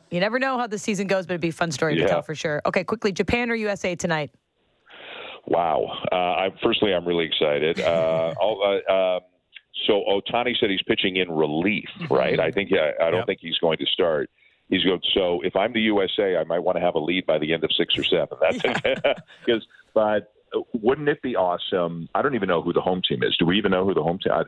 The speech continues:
Speaker 2: that doesn't matter. But
Speaker 3: I
Speaker 2: wouldn't
Speaker 3: think
Speaker 2: it be
Speaker 3: it's
Speaker 2: awesome
Speaker 3: Japan.
Speaker 2: if it's,
Speaker 3: I think.
Speaker 2: is it Japan?
Speaker 3: Yeah.
Speaker 2: Okay. Um, well, so wouldn't it be awesome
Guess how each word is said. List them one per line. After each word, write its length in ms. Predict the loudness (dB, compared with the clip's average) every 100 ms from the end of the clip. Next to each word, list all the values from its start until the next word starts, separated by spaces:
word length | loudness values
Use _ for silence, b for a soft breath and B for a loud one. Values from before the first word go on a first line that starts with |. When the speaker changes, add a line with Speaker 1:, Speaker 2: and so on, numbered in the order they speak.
| 0
Speaker 2:
that 140 | 0
doesn't 220 | 2 0 2
matter. 200 | 0 2
But 180 | 0 -2 -6 B B -2
Speaker 3:
I 60 |
Speaker 2:
wouldn't 100 | 0
Speaker 3:
think 180 | 0 0
Speaker 2:
it 40 | 2
be 40 |
Speaker 3:
it's 80 | 2
Speaker 2:
awesome 140 | 0
Speaker 3:
Japan. 160 | -2 -2
Speaker 2:
if 60 | 0
it's, 100 | -2
Speaker 3:
I 60 | -2
think. 360 | -4 -4 -8 -6
Speaker 2:
is 100 | -4 -2
it 120 | -4
Japan? 400 | -4 0 0 0 0
Speaker 3:
Yeah. 60 | 0
Speaker 2:
Okay. 300 | 2 0 0
Um, 380 | 0 2 2 -2 -8 B B
well, 140 | -2 0 2
so 80 |
wouldn't 280 | 2 0 0
it 100 | 0
be 120 | 2
awesome 540 | 2 2 -2 -2 -4